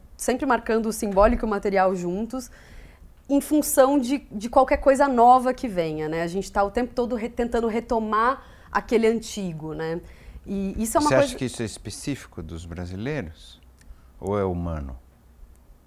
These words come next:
Speaker 1: Não sei te dizer isso com certeza. Possivelmente é humano, mas, ah,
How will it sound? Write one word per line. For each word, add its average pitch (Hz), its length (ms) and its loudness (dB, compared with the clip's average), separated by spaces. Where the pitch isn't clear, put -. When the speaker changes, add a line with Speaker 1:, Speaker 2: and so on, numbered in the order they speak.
Speaker 1:
Não 226 300 -4
sei 165 380 -10
te - 120 -16
dizer 160 320 -8
isso 160 160 -8
com 175 160 -6
certeza. 180 480 -6
Possivelmente 403 720 0
é 466 40 4
humano, 202 560 2
mas, 170 420 -2
ah, 165 720 0